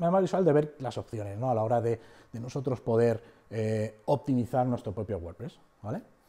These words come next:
Tenemos el lazy load, cuidado con el lazy load. Si nuestro elemento, divi o tema que estemos utilizando ya carga su lazy load por defecto, aquí no lo podemos activar, porque si no entra en conflicto, ¿vale?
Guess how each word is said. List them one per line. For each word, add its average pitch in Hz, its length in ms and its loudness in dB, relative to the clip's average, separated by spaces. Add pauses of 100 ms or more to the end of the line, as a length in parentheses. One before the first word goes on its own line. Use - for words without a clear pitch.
(340)
Tenemos 135 280 2
el 110 100 -2
lazy 120 200 2
load, 196 260 8 (380)
cuidado 147 320 8
con 151 120 6
el 123 80 4
lazy 104 220 -4
load. 87 240 -12 (880)
Si - 200 -6
nuestro 127 400 0 (240)
elemento, 117 560 -4 (320)
divi 117 440 -4 (500)
o 101 180 -10
tema 131 360 0
que 107 80 -8
estemos 139 320 -8
utilizando 135 640 -6 (600)
ya 139 280 4
carga 135 300 2
su 110 120 -8
lazy 123 300 -2
load 120 280 0 (280)
por 147 140 -6
defecto, 147 440 -8 (540)
aquí 107 220 -6
no 127 180 0
lo 120 120 0
podemos 110 360 -6
activar, 110 360 -8 (380)
porque 107 140 -6
si 117 60 -6
no 117 80 -2
entra 117 140 -2
en 98 60 -6
conflicto, 92 400 -16 (360)
¿vale? 117 240 -8